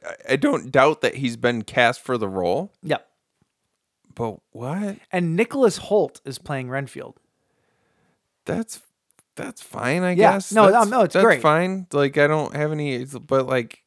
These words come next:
Speaker 1: <laughs> Nick Cage is
Speaker 2: <laughs> Yeah.
Speaker 1: Dracula? <laughs> That doesn't make any sense.
Speaker 2: I mean, the movie was written by the guy that writes Rick and Morty, so maybe, uh, <laughs>
Speaker 1: Wait, is this a comedy?
Speaker 2: N-, no, I don't think so.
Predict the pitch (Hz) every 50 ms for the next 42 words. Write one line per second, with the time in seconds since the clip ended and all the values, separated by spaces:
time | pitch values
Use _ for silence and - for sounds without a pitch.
0 | _ _ - - - - _ _ _ _ _ _ 214 226 208 - - - - -
1 | 165 170 - - - - - 240 - 135 110 165 - 262 240 269 415 - - 175
2 | - - - - - - 143 165 - - 208 220 - - - - 294 - - -
3 | - - - - - - - - - - - 240 214 220 233 202 214 294 247 -
4 | 180 196 - - - - 285 - - 214 208 175 180 196 190 175 175 175 185 196
5 | 196 202 196 175 143 131 156 202 220 185 170 175 180 175 160 160 160 139 151 143
6 | 147 156 156 156 165 180 147 143 147 147 - - - 143 156 - 156 143 135 131
7 | 131 143 156 160 175 180 170 - 160 147 139 139 139 139 135 - _ _ _ _
8 | _ - 170 143 135 131 135 131 135 139 131 135 143 139 135 135 131 127 127 131
9 | 151 - - - _ _ _ - 226 - _ - 170 180 185 - - 151 156 185
10 | 226 - 339 - - - - 120 95 110 123 165 208 262 294 - 185 - - _
11 | _ 214 185 175 - - 381 349 262 - - - - - 254 - 233 175 349 -
12 | - 311 180 - - 277 - -